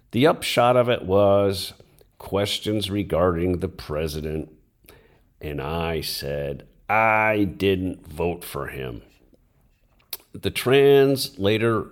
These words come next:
relayed my message to the group, and they all laughed.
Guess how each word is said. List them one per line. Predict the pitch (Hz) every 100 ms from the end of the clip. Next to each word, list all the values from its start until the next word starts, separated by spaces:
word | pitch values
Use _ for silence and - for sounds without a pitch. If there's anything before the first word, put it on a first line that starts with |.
| -
relayed | - 107 131 117 113 110
my | 113 110
message | 90 87 - 87 -
to | 101
the | 87
group, | 69 76 73 - _ -
and | 87
they | 78
all | 76 71 69
laughed. | 58 - - - -